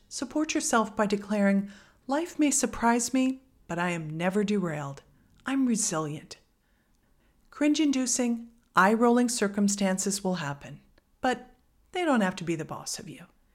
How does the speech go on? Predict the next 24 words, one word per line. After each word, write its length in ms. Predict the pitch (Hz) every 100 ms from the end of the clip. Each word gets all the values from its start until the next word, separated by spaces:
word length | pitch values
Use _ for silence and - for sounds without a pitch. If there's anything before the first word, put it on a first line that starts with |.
| _ _
Instead, 540 | 190 190 - 240 190 - - _ _
flip 360 | _ - 311 311
the 100 | 247
bit 320 | 202 147 - _ _ _ -
and 140 | 190
turn 280 | - 277 302
that 180 | 320 285
mishap 560 | 269 277 - 277 277 - _ _
into 300 | 226 202 185
a 60 | 156
great 500 | - 147 139 185 185
story. 500 | - 156 131 - - _ _ _ _ _
Treat 280 | - 320 311
yourself 380 | 269 247 226
with 140 | 196 185
kindness 680 | - 233 233 233 233 - - _ _ _ -
and 160 | 233
humor. 400 | 202 185 147 151 _ _ _ _ _ -
That's 220 | 151 -
how 100 | 214
you 160 | 185
get 300 | 180 175 165 - _ _ _ -
to 120 | 175
you 500 | 156 170 202 202